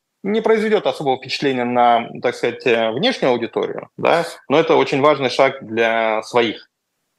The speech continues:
А, значит, э, для чужих, так сказать, вот для внешней аудитории, на которую теперь надо претендовать,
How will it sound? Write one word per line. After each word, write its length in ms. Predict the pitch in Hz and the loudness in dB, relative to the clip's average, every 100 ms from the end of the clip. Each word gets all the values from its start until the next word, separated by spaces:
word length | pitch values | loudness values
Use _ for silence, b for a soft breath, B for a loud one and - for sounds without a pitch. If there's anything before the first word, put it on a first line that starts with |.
| _ _ _ _ _ _ _ _ _ - | _ _ _ _ _ _ _ _ _ -2
А, 480 | 107 95 95 95 92 | 2 2 4 2 2
значит, 460 | 117 127 - 139 117 - | 2 0 2 0 0 -2
э, 880 | 123 117 117 117 113 117 117 120 117 123 _ _ _ - | 2 4 4 4 4 4 4 4 2 -2 _ _ _ -10
для 320 | 127 160 190 | -2 2 2
чужих, 520 | - 170 165 302 - | 2 0 2 2 2
так 120 | 160 | -2
сказать, 220 | - 107 | -2 -2
вот 100 | 123 | -2
для 140 | 113 135 | -2 -2
внешней 320 | 151 131 123 | -2 -4 -4
аудитории, 420 | 110 123 127 104 | -4 0 0 0
на 100 | 101 | -2
которую 380 | 104 120 127 104 | -2 0 0 0
теперь 300 | 107 104 113 | -4 -2 -2
надо 200 | 107 104 | -2 -4
претендовать, 600 | - 107 110 110 107 - | -4 -6 0 4 4 0